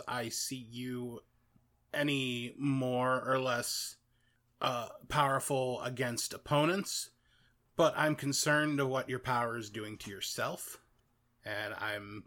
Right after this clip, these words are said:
worried you're putting yourself in more and more danger, which is factual. Uh, and I think by the nature of that, that would m-, also move your mundane down.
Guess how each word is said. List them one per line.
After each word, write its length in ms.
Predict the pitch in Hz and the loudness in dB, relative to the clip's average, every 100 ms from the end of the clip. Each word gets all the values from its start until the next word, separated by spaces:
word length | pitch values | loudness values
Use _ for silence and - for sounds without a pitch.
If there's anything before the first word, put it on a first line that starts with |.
| - | -8
worried 300 | 113 110 101 | -4 -4 -6
you're 100 | 107 | -6
putting 280 | - 113 107 | -4 -4 -4
yourself 400 | 107 120 107 113 | -4 -4 -4 -4
in 80 | |
more 220 | 110 110 110 | -6 -6 -4
and 100 | 117 | -4
more 160 | 127 | -4
danger, 360 | 117 117 117 156 | -6 -6 -4 -2
which 240 | 139 147 | -2 -4
is 420 | - 139 131 - - _ _ | -2 -2 -2 -6 -8 _ _
factual. 640 | - 117 95 - 107 123 - _ _ _ _ _ - | 0 2 2 -2 -8 -10 -12 _ _ _ _ _ -10
Uh, 440 | 131 135 135 135 120 _ _ _ _ _ | -4 -2 0 -2 -4 _ _ _ _ _
and 220 | 139 143 | -4 -2
I 160 | 135 151 | 0 -2
think 360 | - 147 160 - _ _ - | -2 -2 -2 -6 _ _ -4
by 420 | 120 139 147 147 | 0 2 2 -2
the 100 | 127 | -2
nature 400 | 123 127 135 151 | 0 -2 -2 -4
of 260 | 131 127 110 | -4 -6 -4
that, 360 | 113 117 185 - | 0 2 0 -2
that 260 | 123 127 127 | -10 -8 -8
would 100 | 127 | -8
m-, 160 | 123 123 | -6 -6
also 300 | 120 120 127 | -8 -6 -4
move 260 | 123 123 | -4 -4
your 120 | 120 | -4
mundane 580 | 117 117 117 113 107 101 | -4 -4 -4 -4 -6 -8
down. 180 | 92 85 | -10 -12